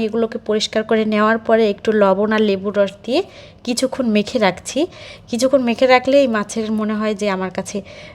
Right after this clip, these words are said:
টেস্টটাই অনেক ভালো হয়ে যায়। তারপর আবারও খুব ভালো করে ধুয়ে নিয়েছি, ধুয়ে পানি ঝরিয়ে নিয়ে এখন স্যালমন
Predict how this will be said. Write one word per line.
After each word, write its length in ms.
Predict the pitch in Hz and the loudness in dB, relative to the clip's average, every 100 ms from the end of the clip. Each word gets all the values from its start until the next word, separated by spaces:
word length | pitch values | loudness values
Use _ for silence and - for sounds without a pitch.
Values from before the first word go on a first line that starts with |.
| - - | -4 2
টেস্টটাই 480 | 220 220 - 294 254 | 2 2 4 6 6
অনেক 160 | 202 196 170 | 2 -4 -6
ভালো 180 | 170 160 170 | -6 -6 -6
হয়ে 160 | 151 151 | -8 -8
যায়। 160 | - - - - - - 214 | -14 -16 -20 -20 -20 -4 0
তারপর 280 | 208 220 220 - 202 | 2 2 0 0 2
আবারও 220 | 220 220 | 4 2
খুব 100 | 220 190 190 | -2 -6 -2
ভালো 160 | 190 202 | -2 2
করে 140 | 226 220 | 2 2
ধুয়ে 160 | 208 226 226 | 0 0 0
নিয়েছি, 320 | 226 220 - 339 302 202 | -2 -4 -2 2 2 0
ধুয়ে 180 | 196 214 202 | -2 0 0
পানি 160 | 202 208 | -2 -2
ঝরিয়ে 280 | 226 233 247 277 | -2 0 0 0
নিয়ে 120 | 320 - | 2 0
এখন 200 | - 220 208 - | -2 -6 -4 -2
স্যালমন 260 | 202 254 | 0 0